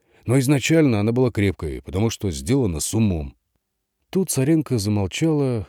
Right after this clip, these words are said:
отвернулась с очевидной злостью, затушила сигарету о ближайшую ступеньку. Она не стала продолжать, не объяснила, почему злится, однако это и так было на виду.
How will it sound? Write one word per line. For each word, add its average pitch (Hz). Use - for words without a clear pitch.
отвернулась 110
с -
очевидной 101
злостью, 87
затушила 95
сигарету 104
о 95
ближайшую 82
ступеньку. -
Она 139
не 143
стала 107
продолжать, 90
не 92
объяснила, 92
почему 92
злится, 117
однако 127
это 123
и 101
так 123
было 85
на 76
виду. 64